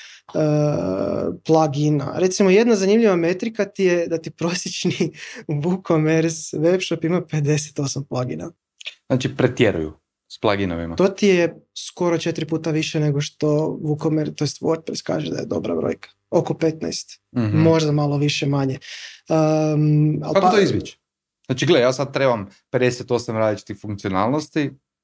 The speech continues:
Speaker 2: Kako da, znači, dobijem te funkcionalnosti bez da instaliram pedeset osam pluginova?
Speaker 1: E, ljudi ti često žele izbjeći plaćanje plugina, recimo.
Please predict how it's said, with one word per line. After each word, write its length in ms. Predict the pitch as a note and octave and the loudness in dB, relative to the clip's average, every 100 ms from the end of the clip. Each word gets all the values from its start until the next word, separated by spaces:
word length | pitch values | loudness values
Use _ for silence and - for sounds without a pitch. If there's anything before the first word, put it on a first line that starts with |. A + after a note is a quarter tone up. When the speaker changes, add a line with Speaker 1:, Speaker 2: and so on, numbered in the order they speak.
| _ _ | _ _
Speaker 2:
Kako 260 | - G3 C#3 | -4 -4 0
da, 340 | C3 B2 A#2 | 2 2 2
znači, 320 | G#2+ A2+ A2 - | -2 -4 -4 -4
dobijem 460 | A2+ G#2+ G2+ F#2+ | -2 0 0 -2
te 100 | G#2+ | -4
funkcionalnosti 560 | - F#2+ - A2 A#2+ A#2 | -4 -8 -4 -2 -2 -2
bez 200 | A#2 A2 | -2 0
da 80 | A2+ | -2
instaliram 580 | G2 F2+ G2 G#2 F#2+ F#2 | -2 -2 0 -2 -2 -2
pedeset 320 | G2 G2 - | 0 0 -4
osam 200 | F2+ F2+ | -6 -4
pluginova? 500 | G2 F#2 F2 D2 D#2+ _ _ _ _ _ _ - | -4 -2 -4 -6 -10 _ _ _ _ _ _ -2
Speaker 1:
E, 280 | D#3+ D#3+ D3+ - - | 2 2 0 -6 -6
ljudi 240 | E3 A3+ C4+ | 2 2 2
ti 100 | A3+ | 2
često 280 | G#3 A3 F#3+ | 2 2 2
žele 240 | G#3 G#3+ | 2 2
izbjeći 360 | F3 F3 F#3 - | 2 0 -2 -2
plaćanje 440 | E3 E3+ E3 D3+ | -2 -2 -4 -2
plugina, 480 | D#3 D3 C3+ C3+ C#3 _ - | 0 0 0 -4 -8 _ -6
recimo. 480 | D3 C3 - G#2 | -4 -4 -8 -14